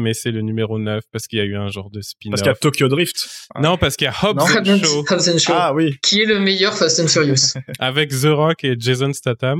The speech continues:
Speaker 3: Et Idris Elba.
Speaker 1: Dans le neuf, euh, qui est donc le dix, il y a plus The Rock, mais il y a John Cena, donc on,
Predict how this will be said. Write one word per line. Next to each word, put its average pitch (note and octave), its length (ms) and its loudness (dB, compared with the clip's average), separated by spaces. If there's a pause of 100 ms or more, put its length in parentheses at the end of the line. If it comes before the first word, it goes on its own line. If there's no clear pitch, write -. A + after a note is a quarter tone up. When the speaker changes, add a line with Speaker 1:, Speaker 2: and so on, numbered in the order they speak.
Speaker 3:
Et E3 140 2
Idris E3 380 2
Elba. D#3 560 0
Speaker 1:
Dans C#3+ 240 2
le D3 160 4
neuf, E3+ 420 2
euh, C3 240 4
qui - 140 -2
est C3 80 2
donc C3+ 200 2
le C3 140 2
dix, E3 360 0
il - 40 -4
y E3+ 60 2
a - 40 -2
plus D#3 420 0
The - 20 4
Rock, C#3+ 340 2
mais C3+ 120 0
il - 20 0
y B2 40 2
a B2 80 4
John C3+ 240 2
Cena, A#2+ 460 -2
donc A2 260 -8
on, G#2+ 220 -8